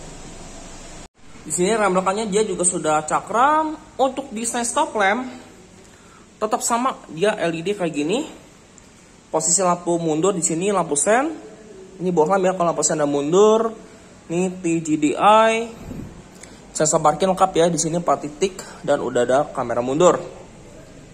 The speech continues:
Nih, dengan tulisan Seltos. Dan ini emblem baru ya, Kia. Untuk buka bagasi, pakai tombol. Nah,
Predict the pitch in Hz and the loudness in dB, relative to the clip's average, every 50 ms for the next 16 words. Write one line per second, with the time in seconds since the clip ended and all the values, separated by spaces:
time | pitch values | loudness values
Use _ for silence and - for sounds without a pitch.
0 | - - - - - - 170 175 170 170 165 - - - - 147 151 156 151 147 | -20 -20 -20 -20 -16 -8 -6 -4 -4 -4 -6 -12 -16 -14 -12 -8 -6 -6 -6 -4
1 | 147 143 - 160 151 147 - 156 156 165 220 214 202 - - - - - 165 170 | -4 -4 -4 -4 -2 0 0 0 2 4 4 4 4 4 2 0 2 2 2 2
2 | 175 196 214 208 190 185 185 202 190 190 202 226 226 202 190 196 - - - 185 | 4 4 2 2 2 2 2 2 4 4 4 6 6 4 4 2 0 -4 -2 0
3 | 202 202 - - - - - - - - - - - - - - - - - - | 2 2 2 0 -6 -16 -18 -20 -20 -20 -20 -20 -20 -20 -20 -20 -20 -20 -20 -20
4 | - - - - - - - - - - 196 220 - 233 - 202 190 208 208 208 | -20 -20 -20 -20 -20 -20 -20 -20 -6 -4 -4 -2 -2 -2 -4 0 0 -2 2 2
5 | 220 208 196 202 202 202 202 202 202 - - 262 262 262 254 262 262 254 - - | 2 4 4 2 2 2 2 4 4 2 2 0 -2 -2 -2 -2 -2 -4 -6 -10
6 | - - - - - - - - - - - - - 151 - 135 135 151 170 160 | -14 -20 -20 -20 -20 -20 -20 -10 -6 -4 -4 -4 -4 -4 -4 -2 -2 0 2 4
7 | 151 147 175 185 - - - - - - - - - - - - - - - - | 4 4 2 0 -4 -12 -14 -16 -16 -18 -20 -20 -20 -20 -20 -20 -20 -20 -20 -20
8 | - - - - - - 131 123 117 120 | -20 -20 -20 -20 -10 -6 -4 -4 -4 -4